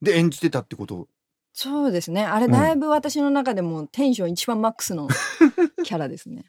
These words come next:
Speaker 1: <laughs> これ、あの、大塚さんが、自分が作られた曲の中で、お好きなものの一つが「リネーム」っていう
Speaker 2: はい。
Speaker 1: のがありますよね。あれはもう作ってよかったと思った楽曲
Speaker 2: そうです。
Speaker 1: なんですよね。
Speaker 2: はい。
Speaker 1: で、その世間でヒットする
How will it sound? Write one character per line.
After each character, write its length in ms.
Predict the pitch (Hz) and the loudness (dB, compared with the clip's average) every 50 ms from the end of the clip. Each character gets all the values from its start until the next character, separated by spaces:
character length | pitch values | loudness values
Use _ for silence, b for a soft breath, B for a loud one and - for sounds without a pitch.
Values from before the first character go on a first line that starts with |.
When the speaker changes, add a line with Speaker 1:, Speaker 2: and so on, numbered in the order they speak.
| _ _ _ | _ _ _
Speaker 1:
<laughs> 140 | _ _ _ _ | _ _ _ _
こ 100 | 110 110 | 0 2
れ、 100 | 113 110 | 2 2
あ 100 | 107 110 | 2 2
の、 460 | 110 110 107 110 110 110 107 110 - | 2 2 2 2 2 2 0 0 0
大 60 | 123 | -2
塚 160 | 123 156 160 | -2 0 2
さ 160 | 147 156 151 | 2 4 2
ん 300 | 151 151 151 151 151 151 | 2 2 0 0 0 2
が、 440 | 143 147 151 147 147 147 147 147 147 131 | 6 6 6 6 6 4 4 4 2 0
自 140 | - 117 120 | -2 -4 -2
分 160 | 135 151 147 | 0 2 4
が 220 | 143 147 147 147 - _ | 4 4 4 2 0 _
作 140 | - - 156 | -2 0 2
ら 60 | 147 | 2
れ 40 | 139 | 2
た 120 | 135 120 | 2 0
曲 200 | 101 113 95 113 | -2 -4 -4 -4
の 60 | 113 | -4
中 120 | 107 90 92 | -4 -4 -6
で、 220 | 87 92 92 92 85 - _ _ _ _ _ _ _ - | -6 -6 -6 -6 -8 -12 _ _ _ _ _ _ _ -12
お 40 | 117 | -12
好 60 | 101 | -8
き 100 | - - | -4 -2
な 80 | 143 147 | 0 2
も 60 | 156 | 2
の 60 | 151 - | 0 0
の 20 | |
一 120 | - - | -2 -6
つ 80 | 101 90 | -10 -10
が 220 | 85 87 82 87 - 127 | -10 -10 -10 -10 -10 -4
「リ 240 | 120 170 226 202 | -4 -2 -2 0
ネ 180 | 165 147 143 139 | 2 2 2 2
ー 40 | 117 | 2
ム」 100 | 95 87 | -2 -6
っ 20 | |
て 180 | - _ _ 87 | -10 _ _ -8
い 160 | 85 82 78 | -8 -8 -10
う 80 | 76 - _ _ - 196 | -12 -16 _ _ -8 -6
Speaker 2:
は 100 | 208 214 | -4 -4
い。 140 | 190 - _ _ _ 127 | -6 -8 _ _ _ -8
Speaker 1:
の 100 | 117 104 | -6 -4
が 80 | 98 | -4
あ 20 | 104 | -4
り 80 | 110 | -4
ま 80 | 110 110 | -4 -6
す 120 | - 87 | -8 -10
よ 40 | 78 | -10
ね。 80 | 85 90 | -4 0
あ 80 | 95 | 2
れ 100 | 170 233 | 4 4
は 40 | 262 | 6
も 140 | 262 269 240 | 6 6 6
う 100 | 185 - - | 6 4 -2
作 140 | - - - | -10 -10 -10
っ 40 | 180 | -4
て 120 | - 147 | -2 0
よ 100 | 131 127 | 0 0
か 80 | 151 175 | 0 -2
っ 80 | 170 - | -4 -2
た 260 | - 151 160 170 175 | -2 0 0 0 0
と 120 | - 131 | -2 -4
思 80 | 117 - | -6 -6
っ 20 | |
た 140 | - - 95 | -6 -8 -10
楽 240 | 87 - 98 92 - | -8 -10 -12 -12 -12
曲 360 | - 92 - - 92 90 - _ _ | -14 -14 -10 -10 -10 -10 -12 _ _
Speaker 2:
そ 160 | - 262 269 247 | 0 2 4 4
う 40 | |
で 120 | 208 185 170 | 4 2 0
す。 200 | - - - _ - | -2 -8 -14 _ -4
Speaker 1:
な 100 | 117 110 | -4 -4
ん 60 | 107 | -4
で 80 | 87 | -4
す 100 | - - | -8 -10
よ 80 | 90 85 | -10 -8
ね。 260 | 92 104 107 98 82 - | -4 -4 -4 -4 -6 -8
Speaker 2:
は 180 | - 196 196 180 | -10 -10 -8 -10
い。 140 | 160 147 _ _ _ _ _ _ _ | -10 -14 _ _ _ _ _ _ _
Speaker 1:
で、 100 | - 123 | -6 -2
そ 120 | 113 131 113 | 0 0 0
の 120 | 104 101 | 0 -2
世 180 | - - 254 285 | 2 2 2 2
間 420 | - 381 359 320 285 233 202 170 | 4 2 2 2 2 0 2 4
で 120 | 180 208 | 4 4
ヒ 140 | 196 - 226 | 4 4 -2
ッ 40 | - - _ | -8 -4 _
ト 100 | - 185 | 0 0
す 160 | 151 - 143 | 2 0 -2
る 240 | 110 110 98 92 - | -2 -2 -4 -4 -8